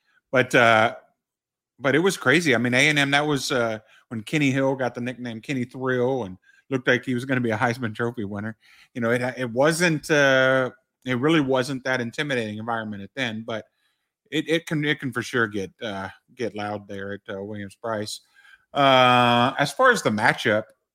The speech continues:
I mean, South Carolina has been talked about since before the season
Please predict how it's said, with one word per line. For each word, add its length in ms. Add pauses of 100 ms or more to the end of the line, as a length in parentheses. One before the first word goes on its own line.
(260)
I 40
mean, 260
South 320
Carolina 460
has 240
been 180
talked 260
about 240
since 140 (160)
before 160
the 80
season 480